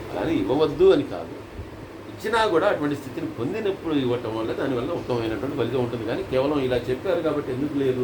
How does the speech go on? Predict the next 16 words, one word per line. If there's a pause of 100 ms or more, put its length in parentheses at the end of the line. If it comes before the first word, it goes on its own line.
అనుకుంటే
కనుక (440)
అలా
ఉండదు. (1400)
అలాగే (720)
ఇంకా (120)
చేయవలసినటువంటి (140)
కార్తీక
మాసంలో
చేయవలసినటువంటి (400)
దానాల్లో, (120)
కార్తీక
పౌర్ణమి
నాడు
చేయవలసినటువంటి
దానాల్లో